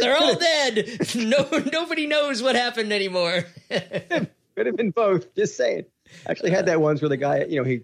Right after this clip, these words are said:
Speaker 2: it was so long since he retired, he actually did die. But anyway.
Speaker 1: Uh, <laughs>
Speaker 2: Yeah, regardless of who's around, the current contracting officer has to get the customer to understand what's going on, to, to, to potentially find the money to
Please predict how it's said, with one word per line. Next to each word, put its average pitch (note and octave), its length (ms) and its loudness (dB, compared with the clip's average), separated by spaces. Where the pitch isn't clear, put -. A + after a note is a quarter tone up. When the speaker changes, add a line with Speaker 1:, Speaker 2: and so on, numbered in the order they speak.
Speaker 2:
it C#3 200 -6
was B2+ 140 -6
so C3+ 120 0
long C#3 200 0
since B2+ 140 -10
he C3 80 -8
retired, B2+ 260 -2
he B2 60 -2
actually A2+ 220 -6
did G2 160 -8
die. G#2 220 -6
But - 180 -18
anyway. - 160 -16
Speaker 1:
Uh, - 680 -4
<laughs> - 0 -
Speaker 2:
Yeah, A2+ 60 -10
regardless E3 440 2
of D3 60 2
who's C#3+ 160 4
around, A2+ 460 -2
the A#2 60 -4
current C#3+ 300 -2
contracting G2+ 400 -4
officer G#2 460 -6
has G#2 200 -6
to A#2+ 80 -12
get A#2+ 160 -4
the C#3 40 -6
customer A#2 680 -2
to A2 300 -2
understand B2+ 480 -2
what's A#2+ 160 -2
going A#2+ 240 0
on, G#2 260 -4
to, G2 120 -10
to, F2+ 280 -18
to F#2 180 -4
potentially A#2+ 400 -2
find A#2+ 380 0
the B2 100 2
money A#2+ 500 0
to A2+ 180 -4